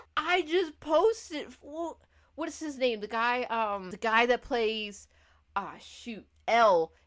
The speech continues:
Speaker 2: in the shitty Death Note version. Ah, I forgot his name. He plays the guy in Sorry to Bother You. It's,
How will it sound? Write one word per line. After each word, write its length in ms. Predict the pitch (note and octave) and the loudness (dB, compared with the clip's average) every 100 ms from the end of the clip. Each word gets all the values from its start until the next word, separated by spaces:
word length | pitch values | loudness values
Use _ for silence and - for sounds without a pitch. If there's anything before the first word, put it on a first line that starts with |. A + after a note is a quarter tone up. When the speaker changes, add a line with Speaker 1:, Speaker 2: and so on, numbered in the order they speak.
| - | -6
Speaker 2:
in 180 | G3 F#3 | -4 -4
the 120 | D#3 | -6
shitty 920 | - - - - B3+ B3 A#3 G#3+ F#3 - _ G3 | -8 -14 -16 -10 -10 -8 -8 -10 -12 -18 _ -6
Death 280 | G#3+ G#3+ A3+ | -4 -4 -4
Note 240 | F#3 - | -4 -4
version. 560 | F3+ D#3 D#3+ C#3+ D#2 F#3 - | -4 -6 -6 -14 -16 -20 -18
Ah, 360 | A#3 A#3+ A#3 A3 | -10 -4 -2 -4
I 40 | - | -6
forgot 260 | - B3 A#3+ | -14 -10 -8
his 160 | A3+ | -6
name. 600 | A3+ D4 C#4 C4+ B3+ G3 - _ | -2 0 2 2 0 -2 -10 _
He 140 | - C#4 | -10 -4
plays 460 | - D4+ D#4 C#4 - | 0 2 0 -4 -6
the 180 | C4 | -6
guy 280 | B3 A#3+ B3 | -2 0 2
in 200 | C4 B3 | 2 0
Sorry 380 | A#3+ C#4 B3 B3 | -2 0 2 0
to 80 | A3 | 0
Bother 320 | G3+ G#3+ A3+ | 0 2 0
You. 480 | A3 G#3+ G3+ E3 - | -6 -10 -8 -10 -10
It's, 180 | C#4+ - | -14 -14